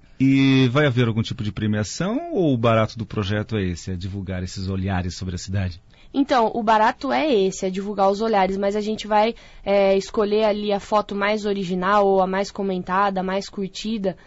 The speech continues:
Speaker 2: a que todo mundo julgar a mais original mesmo,
Speaker 1: Uhum.
Speaker 2: assim, dentro desses critérios. E a gente vai convidar essa pessoa, esse fotógrafo ou essa pessoa que postou,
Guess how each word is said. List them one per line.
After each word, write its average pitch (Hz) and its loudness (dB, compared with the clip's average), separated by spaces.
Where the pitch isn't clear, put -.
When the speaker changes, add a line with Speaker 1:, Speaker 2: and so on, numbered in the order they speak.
Speaker 2:
a 175 -4
que 202 -8
todo 214 0
mundo 226 0
julgar 196 2
a 190 0
mais 190 0
original 294 4
mesmo, 185 -2
Speaker 1:
Uhum. 180 0
Speaker 2:
assim, 185 -2
dentro 214 -2
desses 208 -4
critérios. 214 -2
E 220 2
a 220 6
gente 226 0
vai 220 2
convidar 240 0
essa 262 -4
pessoa, 214 -4
esse 220 -8
fotógrafo 190 -2
ou 190 -4
essa 190 -4
pessoa 185 -8
que - -20
postou, 190 -2